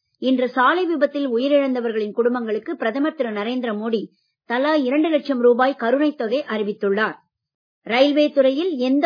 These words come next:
ஒரு சூழ்நிலையிலும் தனியார் மயம் இராது என்று ரயில்வே அமைச்சர்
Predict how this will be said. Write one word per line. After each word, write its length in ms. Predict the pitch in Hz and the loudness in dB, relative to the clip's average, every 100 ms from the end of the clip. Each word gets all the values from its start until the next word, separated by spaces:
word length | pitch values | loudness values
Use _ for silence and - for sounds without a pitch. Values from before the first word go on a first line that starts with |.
| 311 | 4
ஒரு 160 | 262 | 4
சூழ்நிலையிலும் 760 | 247 277 294 285 247 233 226 190 180 | 2 0 2 2 0 -2 -4 -6 -2
தனியார் 400 | 240 294 311 294 | 0 2 2 0
மயம் 280 | 285 262 | -2 -2
இராது 400 | 233 220 254 233 214 | -2 0 0 0 -4
என்று 220 | 208 311 | -6 -6
ரயில்வே 360 | 285 233 269 277 | -2 0 2 2
அமைச்சர் 480 | 233 220 247 233 | 2 -2 -6 -6